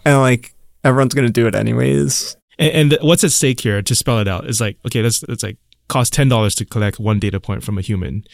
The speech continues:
Speaker 2: Uh, it's gonna cost you, like, a tenth of a cent with OpenAI,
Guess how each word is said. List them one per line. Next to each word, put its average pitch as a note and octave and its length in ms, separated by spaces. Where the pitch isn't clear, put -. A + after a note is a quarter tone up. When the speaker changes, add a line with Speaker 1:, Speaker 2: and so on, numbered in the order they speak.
Speaker 2:
Uh, G#2 100
it's G2 100
gonna G2+ 160
cost - 280
you, F#2 100
like, D2 280
a A2+ 80
tenth G#2+ 220
of G2 100
a - 60
cent - 320
with G#2 160
OpenAI, F2+ 420